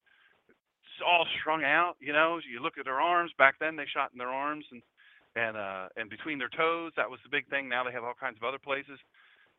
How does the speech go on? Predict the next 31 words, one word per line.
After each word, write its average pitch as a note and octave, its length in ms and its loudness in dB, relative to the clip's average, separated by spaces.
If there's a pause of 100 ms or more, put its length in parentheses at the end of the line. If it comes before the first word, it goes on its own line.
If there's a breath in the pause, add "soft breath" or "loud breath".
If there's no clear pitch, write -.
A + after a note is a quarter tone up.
(200)
And, D#3 280 4 (200)
and D#3 160 0
you D#3+ 80 -2
would E3+ 100 -4
look A#3+ 200 -2
at D#3 160 6
'em, C#3+ 100 -4
you C#3 80 -10
think, C#3+ 220 -14
"Oh G3+ 100 -12
my C3+ 140 -4
gosh, F3 320 0 (100)
you D#3 60 -8
know, F3 160 -2 (480 soft breath)
what, A#3+ 140 0
this F#3 120 -12 (100)
poor A#3+ 120 -2
child." A3 240 8
And F#3+ 80 -4
the - 40 -2
houses E3 400 2
were C3+ 100 -4
never B2 400 2 (280)
immaculate, A2+ 600 4
you A#2+ 120 -8
know, A#2 180 -6
they A2+ 100 0
were A2 120 -2
always G#2+ 320 -4
really A2+ 280 -8
scary. A2+ 380 -2